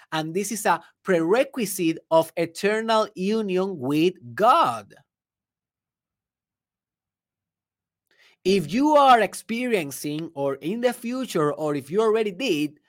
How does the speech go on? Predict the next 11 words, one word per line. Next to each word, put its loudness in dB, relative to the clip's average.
a 0
dark 2
night -4
of 0
the -4
soul, 0
you 0
are 4
in -2
a 0
good 2